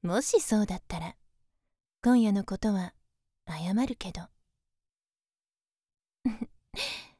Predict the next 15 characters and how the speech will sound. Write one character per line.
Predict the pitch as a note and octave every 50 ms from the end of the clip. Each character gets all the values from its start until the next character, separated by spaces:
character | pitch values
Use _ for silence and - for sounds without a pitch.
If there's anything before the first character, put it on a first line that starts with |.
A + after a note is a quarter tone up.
| _ _ _ _ _ _ _ _ _ -
う |
ん。 | G#3+ C4 C#4+ A#3+ - _ _ _ _ _ _ _ _ _ _ _ _ _ _ _ _ _ _ -
さ | - - C#4
っ | D4
き | - - A#3+
言 | F3
っ | -
た | _ - F#3+
こ | - - G3+
と、 | - - G3+ G3 F#3+ - _ _ _ _ _ _ _ _ _ _ _ _ _ _ _ _ _ _ _ _ _ _ _ _ _ _ _
本 | A3 G3 G3 A3
当 | - B3+ B3 B3
だ | C#4 C#4
か | - - A3+
ら。 | F#3+ - - -